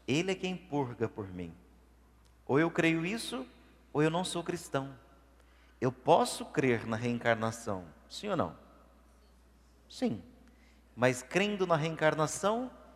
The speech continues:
eu não posso me dizer cristão. São incompatíveis as coisas. E se você crê na reencarnação, ou muda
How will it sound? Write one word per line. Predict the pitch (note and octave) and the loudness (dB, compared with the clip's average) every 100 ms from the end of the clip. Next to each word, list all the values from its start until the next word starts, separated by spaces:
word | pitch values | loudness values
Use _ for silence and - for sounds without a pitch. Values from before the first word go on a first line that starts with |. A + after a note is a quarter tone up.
| - - | -14 -2
eu | |
não | C3 F3 | 0 0
posso | F#3 B2 A#2 B2 | 2 0 0 -4
me | A#2 | -6
dizer | A2 G#2 A2 - | -6 -4 -4 -4
cristão. | A2+ G#2+ - E2 D2 - _ _ _ _ _ _ _ _ _ _ _ _ _ _ _ | -8 -10 -8 -10 -10 -20 _ _ _ _ _ _ _ _ _ _ _ _ _ _ _
São | - A#2+ C3+ | -4 -2 0
incompatíveis | F#3+ - C#3+ F3 - D#3+ D#3+ - G#2+ G2 F2 E2 - - _ _ _ _ _ | -2 -4 -4 -4 -2 -2 -2 -6 -6 -6 -10 -12 -18 -20 _ _ _ _ _
as | - - | -16 -10
coisas. | G2+ F2 D#2+ E2 - - _ _ _ _ _ _ _ _ _ _ _ _ _ _ _ _ _ - | -6 -8 -8 -18 -20 -20 _ _ _ _ _ _ _ _ _ _ _ _ _ _ _ _ _ -20
E | G2+ | -16
se | G#2+ | -4
você | A#2 - E3 | -4 -2 -6
crê | C#3+ C#3+ | -2 0
na | C3 | 2
reencarnação, | A#2+ B2 B2 A#2 A#2 - C#3+ E3+ A3 - - - - _ _ _ _ _ _ _ _ | 0 0 2 2 0 0 -2 -2 -4 -16 -20 -20 -20 _ _ _ _ _ _ _ _
ou | A#2+ | -2
muda | C#3 C3 B2+ A#2 G2 F2+ | 0 0 0 2 0 -2